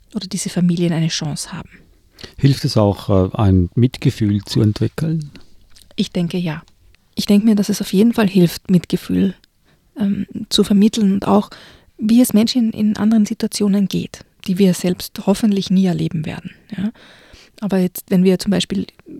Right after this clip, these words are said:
Speaker 1: in unserer Nähe jetzt schauen, in Neuseeland zum Beispiel, ja, da wäre es durchaus möglich, so etwas zu erleben. Also es ist jetzt nicht völlig aus der Luft gegriffen. Ja? Es ist etwas,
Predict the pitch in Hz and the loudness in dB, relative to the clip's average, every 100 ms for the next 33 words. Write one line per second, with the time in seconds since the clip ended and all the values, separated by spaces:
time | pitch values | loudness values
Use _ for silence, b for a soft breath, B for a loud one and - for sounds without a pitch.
0 | - _ 208 233 269 233 185 180 175 - | -20 _ 2 4 4 2 2 2 0 -2
1 | 190 170 180 180 170 - 262 262 - 165 | -2 -2 -2 -2 -4 -4 -2 -2 -2 -6
2 | - - - 196 226 B B B - 175 | -6 -8 -6 -4 -6 B B B -4 2
3 | 185 180 - 185 214 - 220 196 - 190 | 4 4 0 -6 -6 -2 -2 -2 -4 -6
4 | 185 180 - - 190 254 294 156 - _ | -4 -6 -8 -6 0 0 0 -4 -8 _
5 | _ 196 190 180 190 190 - 196 - - | _ -4 -2 0 0 0 -2 -2 -4 -2
6 | 196 190 190 180 - 180 269 - 180 - | 0 2 0 -2 0 0 0 -2 -10 -10
7 | 175 - - 160 190 - - 170 | -14 -10 -6 -4 -4 -6 -6 -8